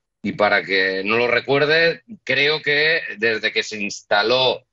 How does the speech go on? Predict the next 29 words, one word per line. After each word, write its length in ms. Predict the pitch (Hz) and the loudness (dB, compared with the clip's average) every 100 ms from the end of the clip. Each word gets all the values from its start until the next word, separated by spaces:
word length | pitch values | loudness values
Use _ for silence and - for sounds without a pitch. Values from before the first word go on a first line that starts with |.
| _ _ | _ _
esta 920 | - 104 107 - 117 113 110 107 104 101 | -2 0 0 0 0 2 2 2 0 -2
fórmula 420 | 120 117 120 113 | -2 -2 0 2
del 160 | 113 | 0
playoff, 540 | - 107 110 127 185 - _ - | 0 0 4 2 0 -6 _ -14
no 720 | 110 98 95 92 95 98 101 | -10 -8 -6 -4 -2 -2 0
se 140 | 98 | 0
ha 40 | 92 | 2
dado. 340 | 143 131 85 _ _ _ - | 2 0 -4 _ _ _ -4
Creo 420 | - 151 113 76 _ _ _ _ | 0 2 2 -4 _ _ _ _
que 120 | - 104 | 0 0
haya 400 | 113 131 120 - _ _ _ _ | 2 2 0 -4 _ _ _ _
cinco 320 | - 151 139 | -4 -2 0
equipos 640 | 120 147 - 85 - - - | -2 -4 -2 -4 -4 -16 -4
que 120 | 107 | -2
estén 480 | - 120 120 107 - | 0 0 0 0 -2
en, 340 | 101 101 104 | -2 -2 -2
eh, 300 | 107 104 104 | -2 0 0
un 100 | 107 | 0
espacio 380 | 120 - 131 123 | -2 -2 -2 -2
tan 160 | 123 123 | -2 0
reducido 340 | 120 110 123 | 0 0 0
de 120 | 117 | 0
puntos, 360 | 110 147 - 95 | 0 -6 -4 -6
a 60 | - | -4
falta 200 | 107 113 | 0 0
de 60 | |
tan 140 | 110 107 | 0 -2
pocas 260 | 107 107 | -2 -2
jornadas, 640 | - 101 110 127 156 170 | -2 0 2 2 2 0